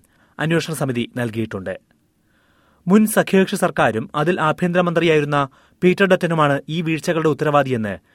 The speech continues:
ക്ലെയർ ഓനെയിൽ കുറ്റപ്പെടുത്തി. കാട്ടുതീ പടർന്നു പിടിച്ച ന്യൂ സൗത്ത് വെയിൽസിന്റെ തെക്കൻ തീരങ്ങളിൽ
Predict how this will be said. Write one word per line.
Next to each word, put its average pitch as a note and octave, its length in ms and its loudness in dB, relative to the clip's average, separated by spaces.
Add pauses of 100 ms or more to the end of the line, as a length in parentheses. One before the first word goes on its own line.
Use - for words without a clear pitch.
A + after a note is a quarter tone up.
(220)
ക്ലെയർ D3+ 220 2
ഓനെയിൽ C3 400 -2
കുറ്റപ്പെടുത്തി. G#2+ 580 -10 (3000)
കാട്ടുതീ G#3 420 4
പടർന്നു G3 320 2
പിടിച്ച F3+ 260 0
ന്യൂ D#3+ 280 2
സൗത്ത് F3+ 280 0
വെയിൽസിന്റെ E3+ 360 -2
തെക്കൻ D#3 320 -2
തീരങ്ങളിൽ C#3+ 480 0